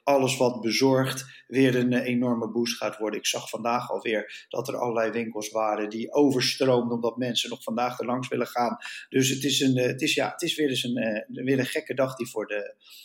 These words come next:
voor de boeg staat. Ehm, ja, dat betekent, eh, voor veel zaken in de wereld van, van food, drinks en hospitality dat er gewoon continu, eh, dingen veranderen.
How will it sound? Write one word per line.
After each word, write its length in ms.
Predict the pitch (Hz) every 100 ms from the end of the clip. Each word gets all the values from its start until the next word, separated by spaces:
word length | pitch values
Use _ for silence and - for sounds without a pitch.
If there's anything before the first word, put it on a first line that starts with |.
| -
voor 160 | - 131
de 100 | 123
boeg 240 | 143 143
staat. 540 | - 107 123 147 - - - -
Ehm, 140 | 135 135 135 -
ja, 200 | 131 104
dat 120 | -
betekent, 580 | - 180 190 185 139 131
eh, 120 | 127
voor 220 | - 135
veel 360 | - 170 202 147
zaken 520 | - 131 120 - 123
in 140 | 120 120
de 80 |
wereld 320 | 113 123 113 -
van, 320 | 117 107 101
van 300 | - 104 98
food, 200 | - 117
drinks 280 | 113 104 -
en 60 |
hospitality 680 | 117 110 110 131 113 113 104 - - -
dat 220 | - 143
er 100 | 127
gewoon 400 | - 127 120 110
continu, 680 | - 175 131 139 127 113 -
eh, 200 | - 107
dingen 260 | - 117 101
veranderen. 580 | 117 131 139 135 135